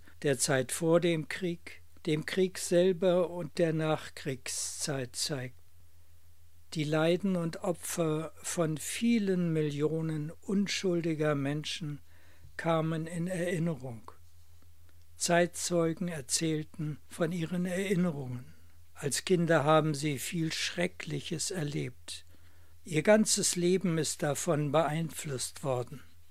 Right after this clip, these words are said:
Viele von ihnen leiden noch heute unter den zum Teil schrecklichen Erlebnissen. Zum siebzigsten Jahre des Kriegsendes haben wir in Braunschweig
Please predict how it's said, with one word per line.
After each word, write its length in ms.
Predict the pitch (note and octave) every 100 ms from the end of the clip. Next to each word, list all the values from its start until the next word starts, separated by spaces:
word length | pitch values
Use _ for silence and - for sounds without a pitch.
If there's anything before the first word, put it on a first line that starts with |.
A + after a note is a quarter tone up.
| - - - -
Viele 460 | - A#3 G#3+ F3+
von 280 | C#3 E3 D3+
ihnen 500 | F3 F3+ F3 D#3+ D3+
leiden 520 | C#3+ D3 D#3 D#3+ F3
noch 300 | D3+ C#3+ -
heute 500 | E3+ D3+ - D3 C3+ A#2+ - - -
unter 320 | - D3+ D3+
den 340 | D3 D3+ C#3+ C3 - - - - -
zum 320 | - - C3+ B2+
Teil 480 | - - C#3+ D3 C#3+
schrecklichen 800 | - - F3+ - - D#3 - E3+
Erlebnissen. 840 | D3 C#3 C3+ C3 - - - - - - - - - - -
Zum 260 | - F3 E3
siebzigsten 920 | D3 G3+ - - G3 - - - E3+
Jahre 540 | D3+ C#3+ D#3 D3+ D#3+ D3+
des 480 | C#3 D3 - - -
Kriegsendes 1120 | F3+ F#3+ F#3 - - D3+ D3+ C#3+ D3+ - - - - - - - -
haben 340 | - E3+ F#3+
wir 180 | E3+ G3+
in 140 | E3+ D#3+
Braunschweig 960 | D3 D3+ E3+ E3+ - F#3 E3+ E3+ -